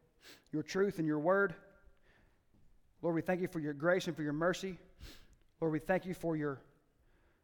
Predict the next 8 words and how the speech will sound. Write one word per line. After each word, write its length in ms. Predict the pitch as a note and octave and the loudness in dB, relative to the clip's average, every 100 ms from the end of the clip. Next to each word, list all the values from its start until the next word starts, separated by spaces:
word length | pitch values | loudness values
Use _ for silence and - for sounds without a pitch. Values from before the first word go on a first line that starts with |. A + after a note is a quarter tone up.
| _ - | _ -8
for 80 | |
your 160 | D#3+ C#3+ | -4 -4
patience 540 | - F#3+ F#3+ G3+ F3 | 2 4 4 0 -4
with 140 | D#3+ - | -6 -2
us 460 | F3 F#3 - - - _ _ - - - - _ _ _ - - _ _ _ _ - | 2 2 0 -8 -12 _ _ -20 -20 -20 -20 _ _ _ -20 -20 _ _ _ _ -10
as 360 | C#3 C3+ - - _ _ _ _ _ _ _ _ _ _ _ _ _ _ _ _ _ _ _ _ _ | -8 -8 -12 -16 _ _ _ _ _ _ _ _ _ _ _ _ _ _ _ _ _ _ _ _ _
unbelievably 960 | F3+ G#3+ F3 D#3+ F#3+ F#3 D#3 D3+ D3 B2+ - _ _ _ _ _ _ _ | 2 4 4 2 2 0 0 -2 -2 -6 -14 _ _ _ _ _ _ _
hard-headed, 720 | - E3 E3+ C#3+ E3+ E3+ D#3 | -4 -2 -2 0 0 0 -2